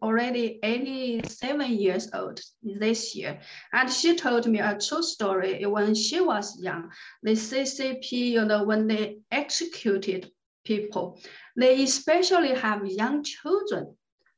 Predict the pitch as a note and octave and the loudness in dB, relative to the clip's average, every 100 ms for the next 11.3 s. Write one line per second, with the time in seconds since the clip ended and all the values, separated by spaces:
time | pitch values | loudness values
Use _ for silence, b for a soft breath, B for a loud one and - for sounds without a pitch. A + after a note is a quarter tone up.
0 | - A#3 C#4+ E4+ E4+ D#4 F#4 F#4 G3 - | -2 2 6 4 4 2 2 2 0 -2
1 | - _ - C4 D4+ D#4+ C#4 A#3+ A#3+ - | -8 _ -4 0 2 2 0 -2 -4 -4
2 | A3+ A3 A3+ - G#3+ A3 G#3+ - - b | 0 0 -2 -6 -4 -2 -2 -6 -8 b
3 | _ - G#3 G#3+ G#3+ - - G#3 A#3 - | _ -2 2 2 2 -4 -2 2 2 0
4 | - - - _ _ _ _ - F#3 F#3 | -8 -8 -12 _ _ _ _ -6 -6 -6
5 | - G#3+ G3+ G#3 - - - - G#3+ A#3 | -6 -2 -2 -2 -8 -8 -8 -2 0 2
6 | B3 A#3+ - D#4+ E4+ A3 G3+ G3 B B | 0 -2 -2 0 0 0 0 -2 B B
7 | _ - B3+ - A3+ A3+ A3 B3+ D4 D4 | _ 0 0 2 4 4 4 2 2 2
8 | A3+ A3 - - G3 A#3+ D3+ D3 - - | 0 0 -6 -4 -2 -2 -4 -10 -10 -10
9 | B B B - - B3 B3 C#4+ - - | B B B -6 2 4 6 4 2 -2
10 | C4 C4+ B3 A#3+ - - G#3+ B3 A#3 D4+ | 0 2 2 0 -2 -6 -2 0 0 0
11 | E4 E4 | 0 0